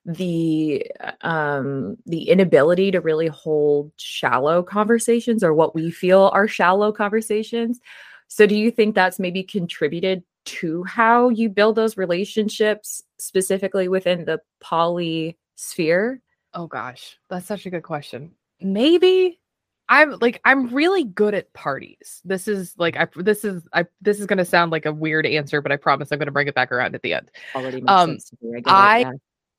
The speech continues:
Speaker 2: like, I'm great at parties. I'm amazing at parties. I do this thing at parties that I have named Missus Maisling, which is where I'll be telling a story. And then,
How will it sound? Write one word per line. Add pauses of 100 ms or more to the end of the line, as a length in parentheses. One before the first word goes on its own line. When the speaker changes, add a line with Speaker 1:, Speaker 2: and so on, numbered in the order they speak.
(180)
Speaker 2:
like,
I'm
great
at
parties.
I'm
amazing
at
parties.
I
do
this
thing
at
parties (380)
that
I
have
named
Missus
Maisling,
which
is
where
I'll
be
telling
a
story. (400)
And
then,